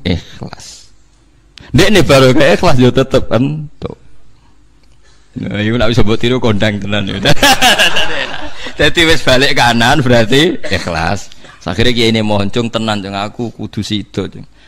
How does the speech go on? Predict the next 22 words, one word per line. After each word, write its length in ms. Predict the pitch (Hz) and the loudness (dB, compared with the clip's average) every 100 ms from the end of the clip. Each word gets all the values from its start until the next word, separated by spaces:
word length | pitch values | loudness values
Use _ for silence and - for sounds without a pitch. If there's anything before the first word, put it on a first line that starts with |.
| - | -8
Aku 240 | 101 117 123 | -4 -2 -2
kepen 240 | 110 107 | -4 -2
ndek 140 | 101 | -2
mantu 360 | 95 92 104 120 | -2 -6 -4 -6
wong 320 | 104 110 139 123 - _ - - _ - - | -2 -2 -4 -8 -20 _ -20 -20 _ -20 -14
ikhlas." 840 | - - - 104 101 - - - - - - - - - - - - - - - | -14 -12 -16 -18 -20 -20 -20 -18 -18 -20 -20 -20 -12 -12 -10 -8 -8 -8 -12 -12
Ya 320 | - 92 98 | -10 -6 -4
akhire 240 | 95 92 98 | -2 -2 -2
cah 140 | 95 | -4
nom 100 | 95 95 | -4 -6
iku 180 | 101 107 | -8 0
gelem, 460 | - 92 - 69 | 0 0 -4 -10
mergo 160 | - 95 | -10 -8
sakake 340 | - 85 98 95 | -6 -6 -6 -4
kiai 320 | 98 95 92 | -4 -6 -8
ini 180 | 107 107 - - - | -10 -12 -16 -20 -6
Mbok 120 | 113 135 | 2 2
ora 100 | 135 | 4
sesuai 320 | 156 160 131 139 | 2 2 2 4
rencana 320 | - - - 175 | 2 2 0 0
ya 80 | |
ora. 140 | 123 | 0